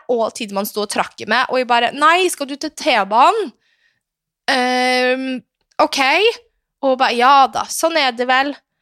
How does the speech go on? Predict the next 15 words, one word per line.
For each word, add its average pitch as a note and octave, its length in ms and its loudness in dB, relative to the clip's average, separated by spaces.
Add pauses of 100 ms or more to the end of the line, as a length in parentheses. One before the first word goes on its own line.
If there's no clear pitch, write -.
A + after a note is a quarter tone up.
(140)
Og - 120 -2
jeg C#4+ 80 4
bare, C#4 280 2 (340)
det F4+ 160 2
er - 60 0
da D#4+ 100 6
jeg D#4 100 0
burde D#4+ 160 -2
sagt, - 440 -2 (1300)
«Kan B3+ 160 2
jeg A#3+ 80 0
kjøre B3 320 0
deg E3+ 80 -8
en F3+ 80 -16
plass?» - 380 -6